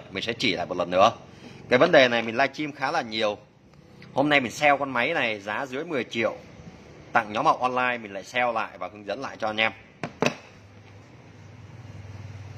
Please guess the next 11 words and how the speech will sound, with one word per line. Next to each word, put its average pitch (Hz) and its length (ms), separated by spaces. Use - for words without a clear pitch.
Rồi, 127 220
vị 135 160
trí 143 220
dây 175 160
đọc 139 220
nó 156 100
chỉ 131 140
có 131 160
hai 165 180
màu 131 180
dây 147 240